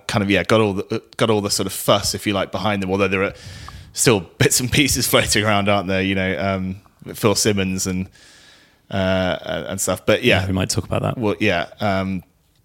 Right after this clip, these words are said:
Speaker 1: but yeah, that, anyway, that was
Speaker 2: Yeah,
Speaker 1: my point.
Speaker 2: well, and, and also, uh, I think as you were alluding to there, like, just mentally, it probably feels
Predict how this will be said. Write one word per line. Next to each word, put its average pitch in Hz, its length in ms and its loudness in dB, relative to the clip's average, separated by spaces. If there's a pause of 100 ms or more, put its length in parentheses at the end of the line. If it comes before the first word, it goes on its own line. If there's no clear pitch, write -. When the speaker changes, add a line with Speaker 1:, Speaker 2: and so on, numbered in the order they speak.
(160)
Speaker 1:
but 139 80 6
yeah, 95 260 2
that, 98 200 0
anyway, 92 180 -4
that 95 120 2
was - 80 2
Speaker 2:
Yeah, 156 200 8
Speaker 1:
my - 60 4
point. 175 100 4
Speaker 2:
well, 160 200 6
and, 143 220 2
and 143 200 2
also, 120 460 4
uh, 107 380 -2
I 113 40 0
think 104 200 -2
as 95 100 -2
you 95 120 4
were 98 120 4
alluding 104 320 2
to 104 140 -2
there, 98 160 4
like, 98 200 0
just - 240 -2
mentally, 110 760 2
it 92 80 -2
probably 92 220 0
feels 90 420 0